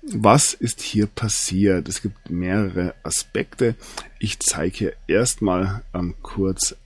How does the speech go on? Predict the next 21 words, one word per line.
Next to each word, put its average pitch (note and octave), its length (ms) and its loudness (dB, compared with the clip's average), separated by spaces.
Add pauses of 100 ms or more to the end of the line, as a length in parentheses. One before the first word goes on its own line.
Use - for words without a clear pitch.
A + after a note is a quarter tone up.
ein F#2 580 -2 (160)
Bild. C3 680 6 (140)
Bill B2+ 140 6
Clinton D3 560 6
und A2 220 2
der - 100 0
ehemalige B2+ 680 6
oder C2+ 280 0 (340)
Präsident G2+ 560 2
von F2 560 -2
Haiti. F#2 680 -2 (520)
Ja, F#2 400 -2 (180)
gab's A2+ 360 0
da A2+ 260 0
tatsächlich - 1000 -4
Beziehungen? D3+ 840 2 (800)
Ein G2+ 480 2 (140)
Artikel B2 560 2
schon A2+ 200 0
etwas F#2+ 460 -4
älter. A#2+ 560 4